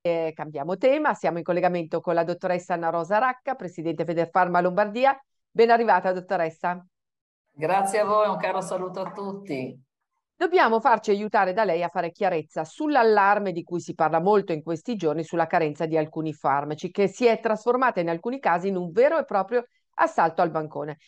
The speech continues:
Speaker 1: Ci dice quali sono e come e se li potete sostituire?
Speaker 2: Ma in queste ultime settimane, forse più di ogni inverno,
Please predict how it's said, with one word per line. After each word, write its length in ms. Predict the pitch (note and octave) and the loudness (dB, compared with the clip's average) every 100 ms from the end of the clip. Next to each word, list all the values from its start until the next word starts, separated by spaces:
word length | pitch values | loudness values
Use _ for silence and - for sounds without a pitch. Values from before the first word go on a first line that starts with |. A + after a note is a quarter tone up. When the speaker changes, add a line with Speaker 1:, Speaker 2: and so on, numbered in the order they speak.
| _ _ | _ _
Speaker 1:
Ci 140 | - | 0
dice 420 | F4 A4+ A#4 A#3 - | 6 6 6 2 4
quali 320 | G#3+ G3+ G3 | 2 2 0
sono 540 | - A#3 A#3 A3+ A3 | 0 4 4 2 0
e 200 | - G3+ | 0 -4
come 600 | F#3+ G#3+ G#3 G#3 G#3 G3+ | 0 2 2 0 -4 -6
e 120 | - | -8
se 340 | F3 - A3+ A3 | -10 2 4 4
li 160 | F3+ E3+ | 0 -6
potete 400 | E3 F3+ F3+ F3 | -4 -4 -4 -6
sostituire? 880 | - F3 - F3 E3 C3 C#3 F3 - _ _ _ _ _ _ | -6 -8 -8 -4 -2 0 0 -2 -6 _ _ _ _ _ _
Speaker 2:
Ma 200 | - B2 | -8 -6
in 80 | C3 | -6
queste 1000 | C3+ D#3 D3+ - D3 C#3 C3 B2 A#2 A#2 | -6 -6 -6 -4 0 0 0 -2 -6 -8
ultime 600 | A2+ A2 - C3+ - D3+ | -10 -10 -8 -6 -2 -2
settimane, 960 | C#3 C#3 - C#3+ C3 C#3 D#3+ D#3+ B2+ A#2 | -2 -4 -8 -8 -4 -2 -2 -6 -10 -14
forse 720 | - D#3 D3 C#3+ - C#3+ C3+ | -12 -10 -8 -8 -6 -4 -6
più 320 | C3+ C3 C#3 | -12 -12 -8
di 160 | D3 C#3 | -4 -2
ogni 240 | C3+ C#3 | -2 -4
inverno, 1000 | C3+ C3 C3 C3+ D3 D#3 D#3+ C#3+ B2+ B2+ | -6 -8 -6 -4 -4 -4 -6 -8 -8 -10